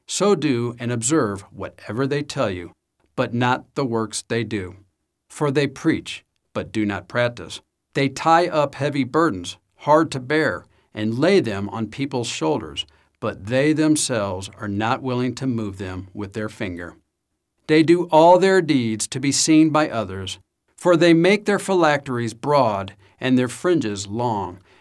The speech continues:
and they love the place of honor at feasts and the best seats in the synagogues and greetings in the marketplace and being called rabbi by others.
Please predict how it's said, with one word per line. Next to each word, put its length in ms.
and 180
they 120
love 420
the 80
place 420
of 200
honor 520
at 200
feasts 560
and 200
the 80
best 400
seats 480
in 160
the 80
synagogues 800
and 220
greetings 640
in 140
the 60
marketplace 760
and 220
being 340
called 460
rabbi 600
by 160
others. 460